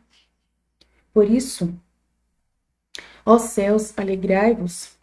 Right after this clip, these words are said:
e vós que habitais neles, ai da terra e do mar, porque o demônio desceu a vós, e com grande ira, sabendo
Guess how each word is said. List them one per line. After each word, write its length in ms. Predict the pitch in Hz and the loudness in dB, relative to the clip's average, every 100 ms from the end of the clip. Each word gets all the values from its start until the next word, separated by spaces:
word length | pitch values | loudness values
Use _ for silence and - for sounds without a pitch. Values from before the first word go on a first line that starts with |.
| _ _ | _ _
e 140 | 220 202 | -6 -2
vós 380 | 202 226 233 | 2 2 0
que 120 | - 220 | -2 0
habitais 480 | 214 - 202 202 | 0 -2 -2 -2
neles, 640 | 196 190 208 190 - - - _ _ _ _ _ | -2 -2 -2 -4 -8 -14 -20 _ _ _ _ _
ai 140 | - 202 | -2 0
da 140 | 214 | 0
terra 460 | 220 208 202 202 - _ - | -2 -2 0 -2 -8 _ -8
e 100 | 202 | -2
do 140 | 196 | 0
mar, 520 | 185 185 202 202 - _ | 0 -2 -4 -6 -12 _
porque 280 | 190 190 202 | -8 -6 -6
o 60 | 185 | -4
demônio 680 | 185 180 185 208 185 175 - _ _ _ _ _ - | -2 -2 -2 -4 -6 -8 -12 _ _ _ _ _ 0
desceu 480 | 214 208 - 247 254 | 2 2 4 4 4
a 60 | |
vós, 640 | 220 185 170 170 - - _ _ _ _ _ _ _ _ _ _ _ _ _ _ _ _ _ _ _ | 2 -2 -4 -6 -14 -18 _ _ _ _ _ _ _ _ _ _ _ _ _ _ _ _ _ _ _
e 120 | - | -10
com 340 | 220 - 208 190 | -4 2 2 2
grande 520 | 175 185 254 294 262 | 0 2 6 6 6
ira, 520 | 233 202 202 202 202 - | 0 -2 -2 -4 -6 -14
sabendo 640 | - 185 180 190 220 240 | -8 -6 -4 -2 -2 -2